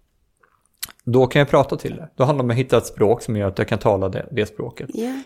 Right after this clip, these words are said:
Speaker 1: I klientberättelser, i, i säljsamtalen, i, när jag håller i mitt fall gratis utmaningar
Speaker 2: Mm.
Speaker 1: och så vidare.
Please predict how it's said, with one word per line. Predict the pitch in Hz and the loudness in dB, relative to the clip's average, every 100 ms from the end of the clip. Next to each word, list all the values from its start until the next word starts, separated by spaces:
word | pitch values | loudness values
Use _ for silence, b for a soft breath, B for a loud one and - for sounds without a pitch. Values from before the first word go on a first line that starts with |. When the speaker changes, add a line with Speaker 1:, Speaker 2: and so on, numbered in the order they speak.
| - | -6
Speaker 1:
I | 92 | -4
klientberättelser, | - 95 95 - 117 123 - 127 135 127 120 - | 0 0 0 0 0 0 -2 0 2 4 2 -2
i, | 90 90 90 B B | -2 -2 -4 B B
i | - 87 | -8 -6
säljsamtalen, | - 113 110 113 107 131 127 127 123 | 2 4 4 0 2 4 4 2 0
i, | 110 90 87 90 90 | -4 -6 -4 -4 -6
när | - 104 | -2 0
jag | 98 | 2
håller | 92 92 92 - | 2 2 2 0
i | |
mitt | 98 101 | -2 -2
fall | - 104 | 2 2
gratis | 104 95 - - | 2 0 -2 -4
utmaningar | 123 - 110 104 104 101 | -4 -2 -2 -2 -4 -2
Speaker 2:
Mm. | 247 294 240 B B | -2 -2 -6 B B
Speaker 1:
och | |
så | - | -6
vidare. | 117 - - | -6 -6 -10